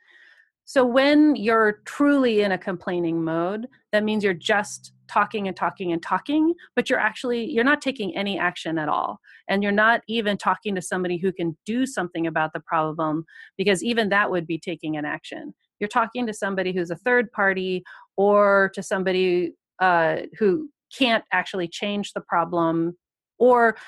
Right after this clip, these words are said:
maybe you're talking about something that it's so big and you're talking about in such vague terms that there's not really any single thing that any one person can do. Um, and that's, after a while, if you say those things over and over again, it sounds like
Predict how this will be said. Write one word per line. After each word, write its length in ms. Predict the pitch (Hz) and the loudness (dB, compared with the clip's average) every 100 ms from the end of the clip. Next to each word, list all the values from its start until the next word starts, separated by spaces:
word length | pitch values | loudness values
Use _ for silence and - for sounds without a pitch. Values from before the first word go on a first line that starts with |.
| - | -4
maybe 180 | 208 214 | 0 0
you're 60 | 226 | 2
talking 160 | 226 | 2
about 180 | 214 196 | 2 0
something 300 | 220 202 196 | -2 -4 -2
that 140 | 190 175 | -2 -2
it's 180 | 170 | -4
so 360 | - 233 214 208 | -2 2 4 2
big 360 | 170 208 196 180 | 2 0 0 -2
and 100 | 175 | -4
you're 80 | |
talking 380 | 180 196 202 196 | -2 -4 -4 -6
about 200 | 175 175 | -2 -2
in 120 | 175 | -2
such 320 | 165 170 156 170 | -4 -8 -8 -6
vague 360 | 170 185 170 | -2 -2 -4
terms 460 | - 190 175 160 - | -6 -4 -2 -2 -4
that 140 | 160 - | -8 -4
there's 320 | 165 160 - | -4 -4 -4
not 200 | 180 165 | -2 -2
really 280 | 180 170 - | -2 -2 -2
any 180 | 180 165 | -4 -4
single 520 | - 202 202 185 175 | -6 -6 -4 -2 -4
thing 280 | - 175 175 | -4 -4 -2
that 160 | 165 | -4
any 180 | 175 170 | -2 -2
one 280 | 160 160 160 | -2 -2 -4
person 400 | 175 165 - 160 | -6 -8 -8 -10
can 200 | - 156 | -8 -8
do. 360 | 156 160 247 - - - - - _ | -6 -6 -6 -8 -16 -20 -20 -20 _
Um, 320 | 202 190 175 - | 0 0 0 -2
and 220 | 220 233 247 | -2 0 2
that's, 400 | 277 269 - - _ - | 0 -2 -12 -18 _ -2
after 340 | 254 - 311 | -2 0 0
a 80 | 277 | 0
while, 480 | 226 262 277 202 185 | 2 2 4 2 0
if 140 | 180 | -2
you 80 | 214 | -6
say 420 | - 226 226 233 | -4 -2 0 -2
those 260 | 214 190 185 | -2 -4 -4
things 260 | 202 180 - | -6 -6 -4
over 220 | 196 196 | -4 -2
and 100 | 196 | -2
over 220 | 247 277 | 0 0
again, 580 | 233 190 175 170 170 170 _ _ _ _ | 0 0 2 2 0 -2 _ _ _ _
it 120 | 202 | -8
sounds 460 | - 220 240 240 233 | 0 2 2 2 0
like 220 | 196 | 0